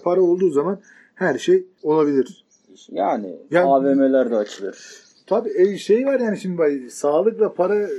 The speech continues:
Speaker 1: çakıştığı zaman bu Samsun'da, e, görmüşsündür.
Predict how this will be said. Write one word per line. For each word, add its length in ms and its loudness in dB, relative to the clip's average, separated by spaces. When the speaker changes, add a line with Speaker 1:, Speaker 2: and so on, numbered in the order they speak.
Speaker 1:
çakıştığı 540 -4
zaman 300 -2
bu 140 -2
Samsun'da, 640 -2
e, 400 0
görmüşsündür. 760 -2